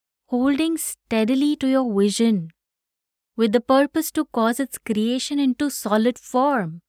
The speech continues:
and the faith that you are doing so. Believe that ye receive them. The whole matter turns on receiving. Once you have clearly formed your vision,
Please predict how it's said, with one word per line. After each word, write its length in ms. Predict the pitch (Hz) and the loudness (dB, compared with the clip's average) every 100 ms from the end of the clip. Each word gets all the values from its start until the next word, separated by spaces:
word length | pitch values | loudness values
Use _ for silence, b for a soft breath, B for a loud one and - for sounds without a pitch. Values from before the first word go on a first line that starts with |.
| _ _ _ _ _ _ _ - | _ _ _ _ _ _ _ -2
and 160 | 220 208 | 0 0
the 80 | |
faith 460 | 208 _ 233 247 269 _ _ _ _ _ - | -2 _ 0 0 -2 _ _ _ _ _ -8
that 280 | 214 226 - | -4 -2 0
you 180 | 277 220 | 0 0
are 300 | 190 233 262 | 2 4 4
doing 340 | 208 196 190 | 2 2 -2
so. 340 | - 185 170 - _ _ _ _ _ - | -4 -6 -6 -12 _ _ _ _ _ -2
Believe 480 | 220 226 269 294 - | 0 2 2 0 -2
that 260 | 220 220 214 | -2 -2 0
ye 380 | 220 202 185 - _ _ _ _ _ _ - | 0 0 -4 -14 _ _ _ _ _ _ -6
receive 720 | 185 208 - - 262 254 247 - _ _ _ _ _ | -2 -2 -4 -4 -2 0 -4 -10 _ _ _ _ _
them. 480 | 170 190 175 165 160 _ _ _ _ _ | -4 -2 -2 -4 -10 _ _ _ _ _
The 160 | 285 311 | -2 2
whole 360 | 330 392 403 | 4 6 4
matter 400 | 339 285 277 320 330 | 4 2 2 0 0
turns 340 | 233 247 285 | 0 2 2
on 140 | 302 269 | 2 2
receiving. 640 | 208 - 214 220 202 165 _ _ _ _ _ _ | 0 -2 -2 0 -2 -4 _ _ _ _ _ _
Once 340 | 220 262 311 339 | -2 0 0 -2
you 80 | |
have 220 | 330 359 _ | -4 -4 _
clearly 500 | - 247 285 339 359 | -4 0 2 2 0
formed 400 | 370 - 226 240 | -2 0 0 2
your 140 | 254 240 | 2 0
vision, 400 | 180 170 180 156 | 0 -2 -6 -8